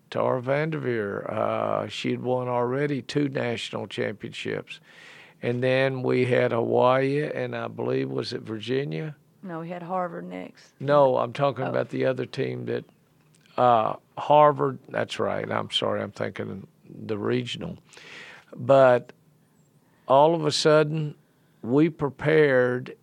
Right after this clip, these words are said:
Speaker 1: and we won the game, I think, by nine or ten points or something like that. We played very well against Hawaii.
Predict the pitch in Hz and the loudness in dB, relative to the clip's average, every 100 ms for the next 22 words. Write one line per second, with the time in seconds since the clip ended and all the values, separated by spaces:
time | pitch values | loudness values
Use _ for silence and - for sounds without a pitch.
0 | _ 127 127 123 123 123 123 123 135 135 | _ -4 0 0 0 -4 -6 -4 -4 -2
1 | 143 139 131 123 131 131 131 131 123 117 | -2 -2 -4 -2 0 0 -2 -4 -4 -4
2 | 107 127 123 113 117 117 113 113 113 113 | -2 -4 -4 -4 -2 -2 -4 -6 -6 -4
3 | 120 120 117 127 117 107 123 117 117 - | -4 -6 -8 -6 -8 -6 -6 -4 -6 -8
4 | 117 107 - 117 - 113 110 107 117 117 | -8 -6 -6 -6 -6 -6 -6 -4 0 0
5 | 117 - - - - - 131 120 143 143 | -2 -8 -20 -20 -18 -4 -4 0 2 2
6 | 127 143 143 139 151 165 151 135 127 123 | 2 4 4 4 2 2 0 -2 -2 0
7 | 127 123 - - - | 0 2 2 2 -2